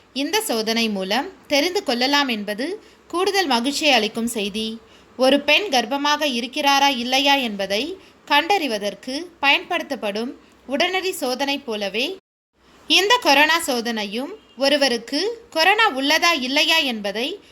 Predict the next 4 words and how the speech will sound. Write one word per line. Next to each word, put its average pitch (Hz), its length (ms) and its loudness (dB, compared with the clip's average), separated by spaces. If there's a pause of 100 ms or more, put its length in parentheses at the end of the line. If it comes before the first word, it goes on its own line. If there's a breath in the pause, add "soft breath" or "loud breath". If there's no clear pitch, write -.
(180 soft breath)
பதினைந்தே 370 540 0
நிமிடங்களில் 226 760 -6 (160)
தெரிவித்துவிடும். 233 720 -2 (800 soft breath)
அப்படி 269 560 0